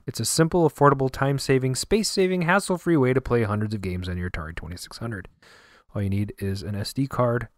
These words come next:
and you pop it in with some roms, and you're ready to go. I think I have every Atari game ever made on that thing. So,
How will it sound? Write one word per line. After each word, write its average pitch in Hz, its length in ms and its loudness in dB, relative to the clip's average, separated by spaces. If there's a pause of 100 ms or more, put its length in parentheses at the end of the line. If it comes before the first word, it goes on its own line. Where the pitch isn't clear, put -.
and 107 80 -10
you 98 60 -10
pop 107 260 -6
it 113 60 -4
in 110 140 -4
with 107 120 -4
some 90 320 -8
roms, 107 500 -4
and 92 140 -12
you're 82 80 -10
ready 82 220 -10
to 76 80 -16
go. - 240 -12 (840)
I 127 140 0
think 185 180 2
I 123 80 6
have 101 240 2
every 90 260 -6
Atari 92 300 -8
game 85 220 -10
ever 85 160 -8
made 90 180 -8
on 82 140 -8
that 82 160 -12
thing. 85 180 -12 (1040)
So, - 380 -12